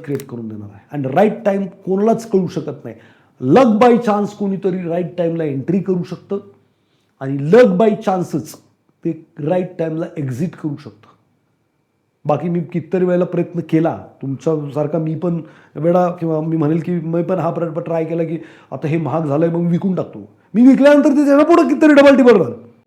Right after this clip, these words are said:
परत मग मला वाटलं की यार मी, I missed the rally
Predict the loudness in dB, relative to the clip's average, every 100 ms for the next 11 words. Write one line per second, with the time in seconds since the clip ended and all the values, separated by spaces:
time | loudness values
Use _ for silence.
0 | -6 2 2 4 0 2 2 4 2 2
1 | 0 0 0 2 2 0 0 0 2 2
2 | 2 4 4 6 4